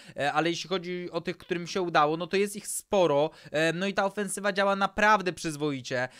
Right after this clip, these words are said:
i, i dodawanie tutaj kogoś jeszcze jednego mogłoby być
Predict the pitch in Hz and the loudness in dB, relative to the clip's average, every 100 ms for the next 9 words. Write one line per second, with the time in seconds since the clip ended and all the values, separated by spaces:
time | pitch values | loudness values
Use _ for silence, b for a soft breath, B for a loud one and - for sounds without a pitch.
0 | 175 156 170 165 - 185 190 175 196 196 | -16 -12 -12 -14 -16 -18 -6 -2 2 4
1 | 202 247 233 214 202 190 202 185 180 190 | 4 2 0 -4 -2 -2 -2 -4 -4 -4
2 | 180 - 185 170 175 196 202 202 196 190 | -6 -4 -4 -4 -4 -2 -2 -2 -2 -6
3 | - | -10